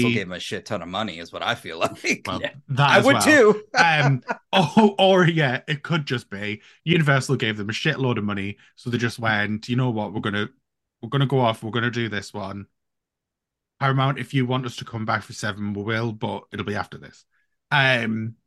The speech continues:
Speaker 1: so
Speaker 3: Yeah.
Speaker 1: who knows,
Speaker 3: Sure.
Speaker 1: really? Only they know. This is obviously just us chatting.
Speaker 3: This is all allegedly at this
Speaker 1: Chatting.
Speaker 3: point.
Speaker 1: Yeah, uh, chatting the gum and wha-, or whatever the phrase is. Um,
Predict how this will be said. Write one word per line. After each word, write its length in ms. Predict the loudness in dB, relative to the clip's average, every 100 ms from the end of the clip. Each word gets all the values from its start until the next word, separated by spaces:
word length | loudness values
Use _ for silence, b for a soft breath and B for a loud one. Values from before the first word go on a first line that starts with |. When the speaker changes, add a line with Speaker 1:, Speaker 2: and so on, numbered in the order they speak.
| _ _ -6 2
Speaker 1:
so 100 | 6
Speaker 3:
Yeah. 60 |
Speaker 1:
who 160 | 6 6
knows, 300 | 4 -2 -8
Speaker 3:
Sure. 100 | -8
Speaker 1:
really? 460 | -8 -8 -10 -12 _ _ _ 0 4
Only 100 | 4
they 220 | 2 -2
know. 340 | -6 -10 -12 _ _ -8
This 140 | -4
is 80 | -2
obviously 320 | -4 -4 -6 -4
just 420 | -6 -8 -14 -16 -12
us 240 | -12 -10
chatting. 540 | -6 -4 -4 -6 -10 -12 _ _ _ _ _ _ _ -12
Speaker 3:
This 80 | -8
is 60 | 0
all 180 | 4 4
allegedly 500 | 4 2 -2 -6 -2
at 80 | -2
this 80 | -4
Speaker 1:
Chatting. 100 | -12
Speaker 3:
point. 200 | -14 -18 _ _ _ _
Speaker 1:
Yeah, 280 | -2 0 0 -4 _ 0
uh, 120 | 0
chatting 360 | 2 2 6 4
the 80 |
gum 240 | 4 0 0
and 260 | -4 -6 -4
wha-, 120 | -2
or 60 |
whatever 360 | 0 0 0 0
the 240 | 0 -2 -4
phrase 360 | -2 -2 0
is. 200 | -2 -2 -8 B B 0
Um, 760 | 2 4 2 4 4 2 -2